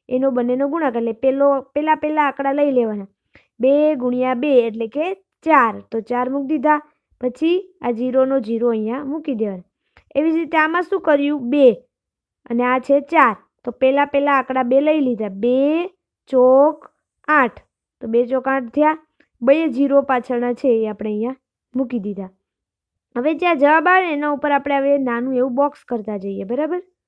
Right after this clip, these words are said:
પછી હવે શું કરવાનું? ત્રણ. હવે આ ત્રણ છે, ત્રણ અહીંયા લખી દઈએ.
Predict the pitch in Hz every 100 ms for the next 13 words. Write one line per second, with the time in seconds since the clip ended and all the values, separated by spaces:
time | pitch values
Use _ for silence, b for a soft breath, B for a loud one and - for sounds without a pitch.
0 | _ _ _ _ _ _ _ _ _ _
1 | _ _ _ _ _ _ _ _ _ _
2 | _ _ 269 269 381 349 311 349 330 392
3 | 381 - 294 285 285 - 320 269 196 -
4 | _ _ 240 247 302 302 302 320 330 311
5 | 262 247 269 294 294 302 302 302 302 294
6 | 285